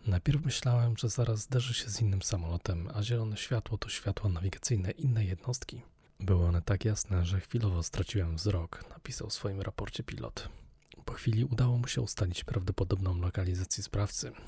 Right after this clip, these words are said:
Zdecydował więc wylądować na najbliższym lotnisku w Orlando i wskoczył do swojego samochodu. Kierownik budowy potwierdził, że widział kogoś z laserem na miejscu, ale nie był pewien, kim on jest. Pracownicy budowlani najpierw zaprzeczyli, jakoby wiedzieli cokolwiek o zdarzeniu, ale wkrótce potem dwóch z nich podało oficerowi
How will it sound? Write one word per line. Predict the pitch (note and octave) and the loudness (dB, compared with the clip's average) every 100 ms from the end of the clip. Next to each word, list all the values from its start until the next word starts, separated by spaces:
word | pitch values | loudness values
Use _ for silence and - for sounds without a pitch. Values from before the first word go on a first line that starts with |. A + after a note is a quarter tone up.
| - | -14
Zdecydował | - C#3 B2+ D#3 C#3+ B2 | -4 -2 -2 -4 0 0
więc | B2 A2 G#2+ | 2 0 0
wylądować | A2 G2+ G#2 A#2+ G2+ - | 0 -2 0 0 -2 -2
na | G2+ | 0
najbliższym | F#2 F2+ G2 - G2 | 2 0 -2 0 0
lotnisku | F#2 - - - | 0 -4 -8 -6
w | - | 0
Orlando | E2+ F2 F#2 F#2 G2 | 2 4 4 4 2
i | G2+ | 0
wskoczył | - D3 - | 0 0 2
do | A2 | -2
swojego | - - G2+ G2 | -2 -4 -4 -2
samochodu. | - F2+ F2 G#2+ F2+ - - - - - - | -2 -2 0 0 -2 -6 -18 -20 -20 -12 0
Kierownik | A#2 G2+ G#2 G2 | 6 6 6 4
budowy | - G#2+ F2 - G2+ | 4 4 4 6 4
potwierdził, | - A2+ - F2+ F2 A#2 | 6 -2 2 0 2 0
że | C3 C#3 | 0 0
widział | C#3+ B2+ G2+ | 2 2 2
kogoś | - G2 | 4 4
z | F2 | 6
laserem | F#2 - G2 F2+ | 2 4 4 4
na | F2+ | 2
miejscu, | E2+ E2 - A#2 | 2 0 2 2
ale | A#2 A#2+ | 4 4
nie | C3+ | 4
był | C3+ | 2
pewien, | B2+ C3 G#2+ F#2 | 4 4 4 0
kim | - | -2
on | F#2 E2 | -2 0
jest. | D#2 - - - - - - - | -2 -6 -8 -18 -20 -20 -12 2
Pracownicy | G#2 - A2 B2+ B2 | 4 4 2 4 4
budowlani | A#2+ A#2 G#2+ G#2 G2+ | 4 4 6 6 6
najpierw | G#2 A#2+ B2 A2+ G#2 | 4 2 2 0 2
zaprzeczyli, | G2+ - A2 G#2+ A#2+ G#2 F2+ | 0 0 -4 0 2 4 2
jakoby | E2 E2+ F#2 F2+ | 2 0 -2 0
wiedzieli | F#2+ G2 F#2+ F#2+ | 2 4 2 0
cokolwiek | - G#2 G2+ G2+ | 0 0 2 0
o | |
zdarzeniu, | F2+ G2+ G2+ G2 G2 | 2 4 4 4 4
ale | A#2 C3 | 2 -2
wkrótce | - F3 - A#2+ | -2 -4 0 2
potem | A#2 - F#2+ F2+ | 2 2 2 4
dwóch | G2 B2+ A#2 | 2 2 0
z | - | 0
nich | G#2 G2 - | 2 2 0
podało | - G#2 F#2 F2 | -2 0 0 -2
oficerowi | F2 - G2 F2+ F2+ | -6 -4 0 2 0